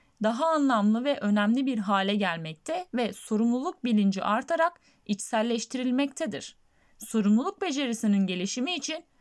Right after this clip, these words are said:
çocuklar davranışlarının sonuçlarını yaşamalıdırlar. Bazen anne babalar hayat koşturmacısının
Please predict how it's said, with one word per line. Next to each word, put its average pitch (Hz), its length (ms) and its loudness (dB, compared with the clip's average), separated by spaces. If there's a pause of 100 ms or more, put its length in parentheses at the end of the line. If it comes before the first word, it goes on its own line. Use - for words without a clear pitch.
(180)
çocuklar 233 560 -2
davranışlarının 196 800 0
sonuçlarını 190 800 -2 (280)
yaşamalıdırlar. 170 1080 -6 (1600)
Bazen 233 540 -2 (320)
anne 233 300 2
babalar 175 500 0 (240)
hayat 311 420 0
koşturmacısının 196 1200 -4